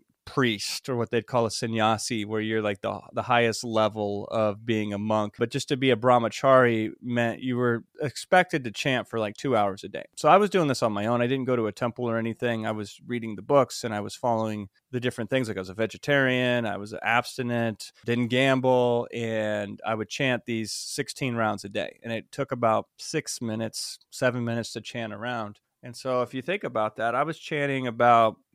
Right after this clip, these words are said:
two hours a day, meditating. And that meditation allowed me to really learn, A, how to quiet my mind, and, and B, like, I didn't know any of this at the time. Later, I studied cognitive science and I could understand some of this better.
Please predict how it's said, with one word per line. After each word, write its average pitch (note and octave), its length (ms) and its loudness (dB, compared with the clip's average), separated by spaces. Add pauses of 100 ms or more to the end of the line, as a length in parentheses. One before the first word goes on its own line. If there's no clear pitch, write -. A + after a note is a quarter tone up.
two G3+ 240 -2
hours A#2+ 420 2
a G2+ 60 -16
day, A2+ 340 -6 (240)
meditating. B2 600 0 (220)
And C3 500 -4
that F#3+ 240 2
meditation C3+ 1080 2
allowed A2+ 420 2
me C3 140 0
to A2 100 0
really C3 300 0
learn, A#2+ 280 0 (120)
A, C#3+ 160 2
how C3+ 140 4
to A#2+ 60 2
quiet A#2+ 360 2
my G#2+ 120 -4
mind, A2+ 680 -2 (140)
and, A#2+ 200 -6
and A#2+ 280 -6
B, C#3 340 4
like, A2 140 2
I D3 100 8
didn't C#3+ 240 4
know A#2+ 200 6
any D#3+ 120 2
of E3+ 60 0
this E3+ 160 -4
at D#3 60 -12
the D#3+ 60 -2
time. E3 240 6
Later, C#3 220 8
I B2+ 60 8
studied B2 320 0
cognitive A2 440 0
science A2+ 400 -2
and A2+ 80 -10
I G#2+ 60 -4
could A2+ 160 -10
understand A2 460 -8
some B2+ 160 -10
of A#2+ 80 -8
this B2+ 120 -10
better. D3 300 2